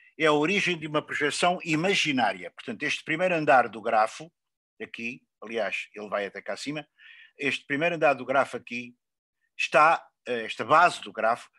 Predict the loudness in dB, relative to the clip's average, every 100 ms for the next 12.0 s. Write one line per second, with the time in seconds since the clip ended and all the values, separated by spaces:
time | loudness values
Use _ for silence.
0 | -10 2 4 4 2 2 0 -2 -2 -2
1 | -4 0 0 0 0 -2 -4 -10 _ _
2 | _ _ _ 0 0 2 2 2 -2 -16
3 | _ -6 -4 2 4 4 2 -2 -4 0
4 | 0 0 -6 -20 _ _ _ _ _ -6
5 | -4 -2 -2 0 -4 -6 0 2 2 0
6 | _ -6 -4 2 2 4 -2 -4 -6 -2
7 | -2 -2 -6 -10 -18 _ _ _ -12 -6
8 | -2 0 0 2 2 2 -4 -6 -6 -4
9 | -4 -2 -2 -2 0 -2 -2 -6 -6 -6
10 | -8 -12 _ _ 2 4 4 0 0 2
11 | 4 4 2 -16 _ _ -6 0 0 -2